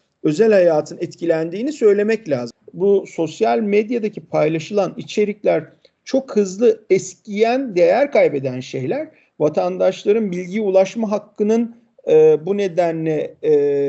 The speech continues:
engellenmemesi için çok hızlı karar alınması lazım. Yürütmeyi durdurma kararına, e, uyulmazsa E, bu durumda, e, Anayasa Mahkemesi artık o yolun etkili bir hukuk yolu olmadığını söyleyebilir dedi.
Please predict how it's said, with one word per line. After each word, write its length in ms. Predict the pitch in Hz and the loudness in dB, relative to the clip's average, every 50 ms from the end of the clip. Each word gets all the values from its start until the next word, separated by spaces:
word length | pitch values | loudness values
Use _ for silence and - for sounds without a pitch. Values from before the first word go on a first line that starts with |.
| 139 143 143 151 151 - - | -2 -4 -4 -6 -6 -8 -6
engellenmemesi 920 | - 160 160 160 170 170 165 175 214 269 320 320 277 208 208 202 - 269 | -6 -4 -2 2 2 4 4 2 0 -2 -4 -4 -6 -6 -6 -6 -6 -8
için 200 | 240 - - 285 | -10 -8 -8 -10
çok 260 | - - - 294 - | -8 -8 -8 -8 -6
hızlı 220 | 269 220 175 165 165 | -8 -8 -8 -10 -6
karar 300 | - 151 143 139 135 135 | -4 -2 -2 0 -2 -2
alınması 480 | 135 135 131 135 139 139 139 - 143 | -4 -4 -6 -6 -8 -8 -10 -8 -8
lazım. 340 | 139 139 143 - 226 311 302 - - - _ _ _ - | -6 -6 -6 -6 -6 -8 -12 -14 -18 -20 _ _ _ -4
Yürütmeyi 440 | 175 202 208 208 220 220 226 180 | -4 -4 -2 0 0 0 0 2
durdurma 420 | 190 208 202 180 214 214 226 240 233 | 2 0 2 2 0 -2 -2 -2 0
kararına, 880 | 233 214 196 190 185 175 175 170 180 175 175 175 175 165 156 143 - - _ - | 2 2 4 4 4 4 4 4 2 2 0 0 0 0 -2 -4 -6 -10 _ -4
e, 240 | 151 147 147 143 139 | -2 0 0 0 -2
uyulmazsa 1040 | 139 - 170 160 170 170 175 190 254 339 370 349 - - - 269 262 269 262 - _ _ _ _ _ - | -2 -4 -4 -2 0 0 0 0 -2 -2 -2 -2 -6 -2 0 0 0 0 -4 -8 _ _ _ _ _ 0
E, 280 | - 156 156 156 156 165 | 2 4 4 4 2 0
bu 80 | 226 214 | -2 0
durumda, 640 | 220 196 185 180 175 170 208 247 262 269 269 269 - - | 0 2 2 0 0 0 0 0 2 0 -2 -4 -6 -4
e, 60 | - | -4
Anayasa 540 | 160 - - 175 202 214 196 180 - 175 156 | -4 -2 -2 -2 0 0 -2 -2 -2 -4 -4
Mahkemesi 800 | 160 185 196 175 - - 170 156 156 151 147 - - 254 254 - | -4 -4 -6 -6 -8 -8 -6 -6 -6 -6 -8 -6 -2 -2 -2 0
artık 400 | - 160 165 170 165 - 226 214 | 2 0 0 0 -2 -6 -12 -10
o 180 | - - 190 196 | -2 0 0 2
yolun 340 | 185 180 185 220 226 208 - | 2 2 0 0 -2 -4 -4
etkili 320 | - 165 170 - 202 196 190 | -6 -8 -8 -8 -8 -6 -4
bir 100 | 190 180 | -4 -4
hukuk 300 | 185 - 214 - - 175 | -4 -6 -8 -10 -4 -2
yolu 200 | 170 175 - - | -2 -2 -2 2
olmadığını 460 | - 196 208 202 170 160 165 247 277 | 2 2 4 4 0 -2 -2 -4 -6
söyleyebilir 640 | 277 - 196 185 170 175 170 165 156 147 143 127 - | 0 2 2 2 4 4 2 2 2 0 -2 -2 -2
dedi. 140 | 135 131 | -6 -10